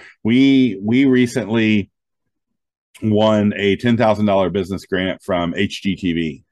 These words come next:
Uh, Marcos Lemones chose us. He loved our mission. He loves what he did. And everybody's like, "Are you gonna put it towards the basket?" You know, no. We're gonna put a lot towards it, but we're gonna buy a tent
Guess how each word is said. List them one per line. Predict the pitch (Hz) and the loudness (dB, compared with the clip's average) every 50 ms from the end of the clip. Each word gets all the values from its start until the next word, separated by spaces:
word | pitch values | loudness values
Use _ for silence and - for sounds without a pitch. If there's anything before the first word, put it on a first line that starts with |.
| _ | _
Uh, | 73 76 78 | -10 -8 -8
Marcos | 80 90 92 95 92 90 82 - | -4 -4 -4 -4 -4 -8 -10 -6
Lemones | - 92 95 95 95 92 87 85 - | -4 -4 -2 -2 -2 -2 -4 -8 -8
chose | - - 95 87 85 76 | -6 -4 -4 -4 -4 -4
us. | 95 85 71 - - - - - _ _ _ _ _ _ _ | -6 -6 -6 -8 -14 -18 -20 -20 _ _ _ _ _ _ _
He | - 104 | -4 -2
loved | 107 117 117 107 117 | 0 0 0 0 -2
our | 107 104 | -2 -2
mission. | 98 101 104 98 - - 95 | -2 -2 -4 -6 -6 -6 -6
He | 92 | -2
loves | 92 107 117 110 104 | 0 0 -2 0 -2
what | 107 95 | -4 -4
he | 95 87 | -4 -4
did. | 78 87 82 87 82 78 _ _ - - - _ _ _ | -4 -4 -4 -4 -6 -8 _ _ -20 -20 -20 _ _ _
And | - 113 110 110 110 | -4 -2 -2 0 0
everybody's | 117 117 127 135 123 123 120 123 107 | 2 2 2 2 2 2 2 2 0
like, | 113 110 101 | 0 0 0
"Are | 117 120 | 2 2
you | 120 117 | 2 0
gonna | 117 110 | 0 0
put | 113 127 120 | -2 -2 -4
it | 101 | -2
towards | - 127 117 98 | -2 -2 -2 -2
the | 104 104 | -2 -2
basket?" | 113 110 110 104 - - 98 90 - | 0 0 0 -2 -2 -6 -8 -4 -4
You | 104 | -4
know, | 98 98 | -4 -2
no. | 85 110 107 101 98 90 80 76 78 - _ _ _ | -2 -2 -2 -2 -2 -4 -6 -10 -14 -20 _ _ _
We're | 101 107 107 110 | -4 -2 0 0
gonna | 113 113 110 | 0 0 -2
put | - 123 107 | -2 -2 -2
a | |
lot | 98 107 117 123 127 - | 0 2 2 2 0 -2
towards | - - 80 76 69 - | -6 -10 -10 -10 -10 -12
it, | 76 73 71 _ _ _ _ - _ _ | -14 -16 -16 _ _ _ _ -20 _ _
but | - 107 98 | -4 -2 0
we're | 110 120 123 | 2 0 2
gonna | 131 120 107 | 2 0 0
buy | 90 104 98 101 98 98 | 2 2 2 2 2 2
a | 98 98 95 - 90 87 85 82 - _ | 2 2 0 0 -2 -4 -4 -6 -8 _
tent | - - 113 98 95 95 - | -8 -6 -4 -4 -4 -6 -10